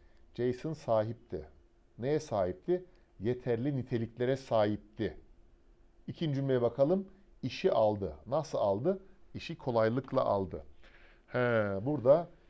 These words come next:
ne var? Cümle var. Cümle olduğuna göre ne olacak?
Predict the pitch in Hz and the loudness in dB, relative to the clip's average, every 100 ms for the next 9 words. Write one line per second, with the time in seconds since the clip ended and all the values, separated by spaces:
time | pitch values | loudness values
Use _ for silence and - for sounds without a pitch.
0 | - - - 139 117 151 131 110 113 127 | -20 -16 -2 0 4 4 2 -4 -2 2
1 | 113 90 - - 92 110 131 139 120 120 | 2 2 -2 -16 -10 -6 -2 0 0 0
2 | 113 127 123 147 139 131 123 139 226 233 | 0 -2 2 2 2 2 6 6 4 0
3 | - - - 120 131 123 113 196 - | -20 -20 -10 0 4 4 4 2 0